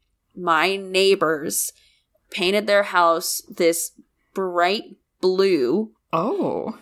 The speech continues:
Speaker 1: And then painted the trims red, like a pink red.
Speaker 2: Uh-huh, uh-huh.
Speaker 1: And then left other trims white.
Speaker 2: It's a giant gender reveal house.
Speaker 1: It's, well, it's a giant Barbie house, that's for <laughs> sure.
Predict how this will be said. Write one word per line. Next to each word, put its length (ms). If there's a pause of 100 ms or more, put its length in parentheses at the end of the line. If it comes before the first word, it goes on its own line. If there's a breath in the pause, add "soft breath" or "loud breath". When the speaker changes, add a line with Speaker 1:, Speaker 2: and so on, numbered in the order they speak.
(420 loud breath)
Speaker 1:
And 260
then 320
painted 520
the 60
trims 960 (460)
red, 760
like 160
a 60
pink 500
red. 540 (460)
Speaker 2:
Uh-huh, 640
uh-huh. 460
Speaker 1:
And 200
then 200
left 440
other 240
trims 440
white. 640 (340)
Speaker 2:
It's 140
a 60
giant 420
gender 320
reveal 500
house. 460 (240 loud breath)
Speaker 1:
It's, 400
well, 340
it's 180
a 80
giant 460
Barbie 320
house, 360
that's 280
for 160
<laughs> 0
sure. 540